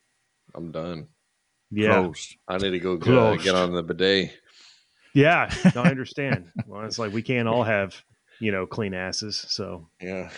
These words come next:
Speaker 3: Yeah.
Speaker 1: <laughs>
Speaker 3: Well, this was fun, guys. Uh, Dan, thanks so much for joining. I think we had
Speaker 1: Yeah.
Speaker 3: a lot of fun. Uh, definitely wanna have you on in the future, especially if we start doing some, like, you know, top ten lists, things like that. You know, maybe
Speaker 1: Oh,
Speaker 3: get
Speaker 1: yeah,
Speaker 3: back
Speaker 1: that'd
Speaker 3: into
Speaker 1: be fun.
Speaker 3: Simpsons talk. Yeah.
Speaker 1: Yeah.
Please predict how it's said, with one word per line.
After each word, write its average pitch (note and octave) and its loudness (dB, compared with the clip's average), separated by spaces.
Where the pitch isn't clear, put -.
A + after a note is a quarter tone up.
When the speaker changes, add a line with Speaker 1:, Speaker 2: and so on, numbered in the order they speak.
Speaker 3:
Yeah. G#2+ 0
Speaker 1:
<laughs> E4 -8
Speaker 3:
Well, A2+ 4
this - 0
was C3+ 0
fun, D#3 4
guys. G#2 2
Uh, F#2 2
Dan, G#2 0
thanks G2 -2
so G2+ -2
much G2 -2
for - -16
joining. G#2 -2
I F#2+ -8
think F2 -6
we F2 -2
had F2 0
Speaker 1:
Yeah. E2+ 0
Speaker 3:
a - 0
lot E2+ 0
of E2 -8
fun. F#2 0
Uh, F2 0
definitely G2+ 0
wanna G2 2
have F#2+ 2
you F#2+ 2
on F#2+ 4
in F2+ 2
the E2+ -2
future, G2 0
especially F2+ -4
if - -4
we F2+ -4
start F2+ -2
doing F2+ 0
some, F2 -2
like, E2+ 0
you F#2 -4
know, D#2 -2
top F#2 0
ten F#2 0
lists, F2 0
things F2 -2
like E2 -2
that. E2 0
You F2+ -6
know, D#2+ -2
maybe E2+ -2
Speaker 1:
Oh, D2 -6
Speaker 3:
get F2 2
Speaker 1:
yeah, E2+ -4
Speaker 3:
back E2+ 2
Speaker 1:
that'd - -8
Speaker 3:
into E2 -10
Speaker 1:
be D#2+ -6
fun. F#2 -2
Speaker 3:
Simpsons - -8
talk. - -6
Yeah. F#2 0
Speaker 1:
Yeah. E2 -2